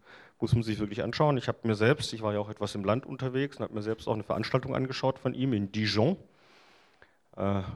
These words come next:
vier Tage vor der Wahl. Und da stand er abends in Dijon auf der Bühne und wurde gleichzeitig in sechs andere Städte per Hologramm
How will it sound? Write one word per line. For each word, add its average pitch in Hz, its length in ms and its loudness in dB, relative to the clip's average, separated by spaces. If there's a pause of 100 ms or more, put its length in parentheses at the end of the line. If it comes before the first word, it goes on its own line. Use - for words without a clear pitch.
(120)
vier 104 240 0
Tage 107 340 2
vor 101 180 -2
der 92 180 0
Wahl. 123 340 4 (920)
Und 104 220 -4
da 107 40 0
stand 113 240 0
er 98 120 2
abends 120 400 0
in 110 120 -8
Dijon 104 260 -2
auf 135 120 0
der 107 120 -2
Bühne 143 420 4
und 110 140 -2
wurde 113 140 0
gleichzeitig 123 880 0
in 107 120 -12
sechs 120 260 2
andere 113 360 0
Städte 117 300 2
per 110 220 4
Hologramm 120 560 4